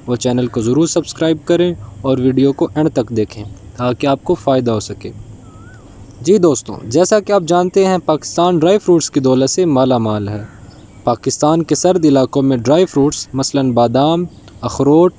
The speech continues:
इंजीर और खुश्क खुबानी वगैरह इंतहाई कम rates पे वाफिर मिकदार में available होते हैं। Dry fruits की मांग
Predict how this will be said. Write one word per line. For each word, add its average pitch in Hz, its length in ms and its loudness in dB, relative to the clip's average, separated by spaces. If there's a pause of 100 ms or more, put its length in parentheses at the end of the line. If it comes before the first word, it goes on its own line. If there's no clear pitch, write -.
(420)
इंजीर 135 540 2 (220)
और 147 220 0
खुश्क - 320 0
खुबानी 131 420 0
वगैरह 123 440 0 (300)
इंतहाई 147 440 2
कम 196 280 0
rates 127 240 0
पे 170 200 0 (340)
वाफिर 170 300 2
मिकदार 135 400 0
में 175 180 0
available 147 580 2
होते 104 240 -4
हैं। 101 180 -8 (2250)
Dry 175 260 4
fruits 208 320 2
की 165 140 2
मांग 156 320 4